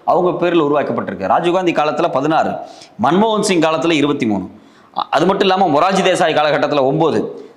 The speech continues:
சாஸ்திரி காலகட்டத்துல கூட அஞ்சு, ஐ கே குஜரால் காலகட்டத்துல மூணு, தேவகவுடா காலகட்டத்துல மூணு, வி பி சிங் காலகட்டத்துல ரெண்டு, இப்படி எல்லாத்துடைய காலகட்டத்திலையும் ரெண்டு, மூணு, நாலுன்னு உருவாக்கப்பட்டுட்டே இருக்கு.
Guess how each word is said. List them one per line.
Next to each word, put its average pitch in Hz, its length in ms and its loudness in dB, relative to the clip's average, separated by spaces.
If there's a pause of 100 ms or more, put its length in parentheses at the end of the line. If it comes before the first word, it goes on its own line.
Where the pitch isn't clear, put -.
(120)
சாஸ்திரி 196 360 2
காலகட்டத்துல 185 500 0
கூட 196 100 2
அஞ்சு, 160 360 2
ஐ 156 140 2
கே 190 120 0
குஜரால் 175 400 0
காலகட்டத்துல 156 480 0
மூணு, 147 200 -2
தேவகவுடா 175 580 0
காலகட்டத்துல 151 400 -2
மூணு, 143 260 -2 (420)
வி 190 160 2
பி 240 100 0
சிங் 196 180 -2
காலகட்டத்துல 151 540 0
ரெண்டு, 131 220 0
இப்படி 165 260 -2
எல்லாத்துடைய 233 840 0 (100)
காலகட்டத்திலையும் 180 640 -2 (340)
ரெண்டு, 175 360 2
மூணு, 175 300 2
நாலுன்னு 170 400 0
உருவாக்கப்பட்டுட்டே 165 600 -2
இருக்கு. 147 180 -4